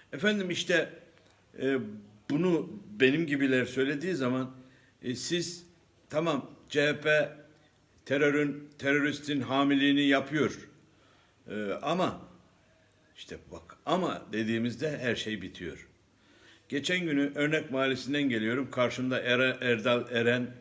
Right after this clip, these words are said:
Kültür Merkezi. Trilyon para harcanmış. Bu milletin vergileriyle konmuş. Erdal Eren, Eren kim? Ya arkadaşlar bir asker katili.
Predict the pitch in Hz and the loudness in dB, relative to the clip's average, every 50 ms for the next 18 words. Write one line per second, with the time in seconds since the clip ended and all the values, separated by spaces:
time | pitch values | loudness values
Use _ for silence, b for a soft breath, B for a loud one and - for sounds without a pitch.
0 | - - - 120 104 - 123 123 104 101 95 92 - - 85 80 - - - - | -18 -8 -8 -8 -6 -2 -4 -2 -2 -2 -4 -4 -6 -8 -12 -12 -12 -14 -10 -6
1 | 120 113 101 101 98 92 87 - - 107 104 107 98 87 76 71 82 80 85 110 | -6 -4 -4 -4 -6 -6 -6 -6 -4 -4 -2 -2 -2 -2 -4 -6 -10 -8 -8 -8
2 | 120 - - B B B B B B B B B B B B B 98 107 104 104 | -8 -8 -12 B B B B B B B B B B B B B -8 -4 -4 -2
3 | 104 98 101 95 - 95 92 95 98 98 98 98 90 95 95 92 87 87 87 87 | -2 -2 -4 -6 -6 -8 -8 -4 -2 -2 -2 -4 -4 -4 -4 -4 -2 -2 -4 -6
4 | 101 117 120 - 110 101 104 101 87 - - - - - - _ _ _ - 170 | -6 -8 -8 -6 -6 -4 -4 -6 -6 -10 -12 -16 -20 -20 -20 _ _ _ -2 -2
5 | 202 202 220 208 196 180 175 165 156 147 147 143 143 139 135 135 135 135 127 123 | 0 2 2 4 4 6 6 6 4 4 4 2 2 2 2 4 4 4 2 0
6 | 117 - - 135 113 104 117 - - - - - - _ _ _ _ _ _ _ | -2 0 0 0 0 0 -2 -8 -14 -18 -20 -20 -20 _ _ _ _ _ _ _
7 | _ _ _ _ _ _ b b b b b b b b b b b _ _ _ | _ _ _ _ _ _ b b b b b b b b b b b _ _ _
8 | _ _ _ - 139 143 - 117 127 123 131 151 156 156 139 - - 113 95 92 | _ _ _ 2 2 2 2 2 -2 -2 -2 -2 -2 -2 -4 -2 -4 -6 -6 -6
9 | 135 156 - - 117 113 - - - 165 165 165 - - 107 95 90 85 85 - | -8 -8 -4 -4 -4 -4 -4 -4 -4 -4 -4 -4 -6 -4 -2 -2 -2 -2 -4 -10
10 | 87 80 | -14 -14